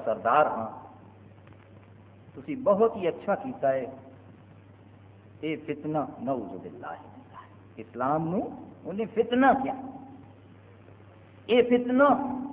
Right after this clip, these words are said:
جنی جلدی دبا دیتا جائے، بند کر دیتا جائے، وہ نہیں اچھا ہے۔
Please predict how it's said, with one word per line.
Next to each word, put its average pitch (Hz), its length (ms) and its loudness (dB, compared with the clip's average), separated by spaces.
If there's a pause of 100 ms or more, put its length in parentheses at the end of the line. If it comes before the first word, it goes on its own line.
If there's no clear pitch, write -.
(100)
جنی 247 500 4
جلدی 220 440 2
دبا 220 400 4
دیتا 202 260 0
جائے، 170 460 0
بند 214 160 -2 (100)
کر 170 120 0
دیتا 156 300 -6
جائے، 147 360 0
وہ 175 140 -6
نہیں 180 200 -10
اچھا - 400 -14
ہے۔ - 260 -20